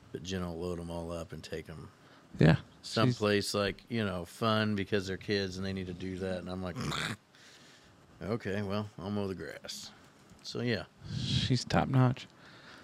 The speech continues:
Speaker 2: Uh, I gotta <laughs> say, I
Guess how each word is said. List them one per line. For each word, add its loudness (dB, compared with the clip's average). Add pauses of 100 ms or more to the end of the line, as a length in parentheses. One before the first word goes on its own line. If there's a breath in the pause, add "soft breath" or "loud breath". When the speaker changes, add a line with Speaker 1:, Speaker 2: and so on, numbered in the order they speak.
(160 loud breath)
Speaker 2:
Uh, 12 (100)
I 12
gotta 10
<laughs> -
say, 12 (840 loud breath)
I -4